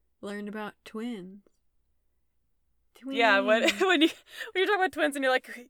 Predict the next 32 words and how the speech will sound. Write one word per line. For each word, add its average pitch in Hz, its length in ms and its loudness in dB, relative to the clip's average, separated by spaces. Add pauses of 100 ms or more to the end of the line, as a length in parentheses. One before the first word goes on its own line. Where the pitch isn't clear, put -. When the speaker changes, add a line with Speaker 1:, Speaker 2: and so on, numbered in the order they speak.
Speaker 2:
"You 254 100 -2
wanna 302 140 6
be 233 140 -10
Danny 285 360 2
DeVito?" 277 560 4
Or 285 180 4
I 226 200 6
thought 240 320 -4
you 220 80 -2
were 226 80 -2
gonna 220 140 -6 (100)
talk 254 180 0
about 220 220 -2
the - 100 0
actor 226 220 0
who 233 60 -8
played 196 180 -4
Hercules. 214 520 -2
I'm 208 60 -8
like, 202 160 0
"Why 254 140 2
are 269 100 4
we 285 80 -6
talking 294 360 2
about 269 280 -2
twins? 320 420 -4
I 220 120 6
don't 277 180 -2
know." 330 160 4
Speaker 1:
Oh, 220 220 4
Tate 226 260 0
Donovan? 240 560 0